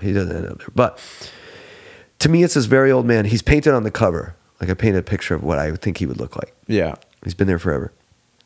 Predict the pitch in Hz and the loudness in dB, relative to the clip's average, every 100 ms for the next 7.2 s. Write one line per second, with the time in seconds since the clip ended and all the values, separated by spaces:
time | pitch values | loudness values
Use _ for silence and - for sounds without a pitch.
0 | _ _ _ - - - 110 113 120 110 | _ _ _ -20 -20 -2 0 2 0 0
1 | - _ _ _ - 156 151 165 139 107 | -6 _ _ _ -2 0 2 2 4 2
2 | 98 98 - - - - 87 85 - _ | 2 0 0 -4 -4 -2 -2 -2 -4 _
3 | _ _ - 120 110 95 - _ _ _ | _ _ 0 2 2 0 -4 _ _ _
4 | _ _ _ _ - _ 107 - 110 90 | _ _ _ _ -20 _ -2 0 0 0
5 | 92 78 67 50 - _ _ - - - | -2 -2 -4 -6 -12 _ _ -20 -16 0
6 | - 151 147 156 123 202 196 127 - 104 | 2 4 4 4 6 4 4 2 4 4
7 | 92 - | 2 -4